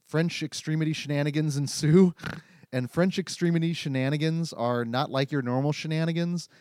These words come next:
They're crazy. But the way he shot the movie, there is this, like, low frequency bass thump throughout the entirety of the film, and it was messing with me.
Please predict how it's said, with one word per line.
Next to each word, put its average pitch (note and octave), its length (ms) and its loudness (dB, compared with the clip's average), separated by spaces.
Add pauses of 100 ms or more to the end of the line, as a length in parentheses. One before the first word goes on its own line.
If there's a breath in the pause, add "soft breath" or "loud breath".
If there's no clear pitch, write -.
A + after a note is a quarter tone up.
(220 soft breath)
They're A#2+ 100 -4
crazy. C3 680 -2 (540 soft breath)
But C#3+ 140 -2
the D#3 80 0
way E3 160 2
he A#3+ 160 -2
shot C#3 500 -4
the C3 160 -8
movie, C3 500 -2 (500)
there C3 260 2
is D#3+ 140 0
this, C#3+ 200 -4
like, A2 240 -4
low B2 680 0 (460)
frequency E3 680 -4 (400)
bass C3+ 340 0
thump - 480 -10 (480)
throughout C#3 260 -2
the B2+ 100 -6
entirety C#3 560 -4
of G#2+ 100 -10
the A2 60 -8
film, G2+ 520 -6 (640 soft breath)
and C3 140 -2
it F#3 80 0
was D3+ 160 0
messing A2+ 500 -4
with - 200 -12
me. C#2+ 200 -16